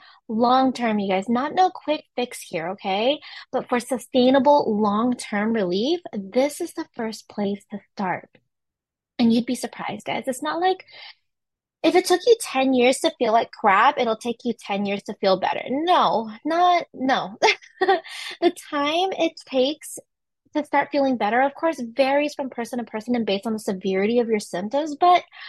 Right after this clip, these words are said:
I know so many people who feel better within weeks, within months. And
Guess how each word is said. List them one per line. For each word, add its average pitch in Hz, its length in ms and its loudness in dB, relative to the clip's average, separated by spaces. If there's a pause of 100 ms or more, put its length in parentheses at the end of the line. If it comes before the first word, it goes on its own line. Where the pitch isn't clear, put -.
(420)
I 311 240 -2
know 359 180 0
so 285 560 2
many 277 400 2
people 320 540 2 (300)
who 269 100 -2
feel 262 260 2
better 214 760 4
within 220 420 0
weeks, 220 640 -4
within 240 400 -2
months. 240 640 -4 (960)
And 254 320 -2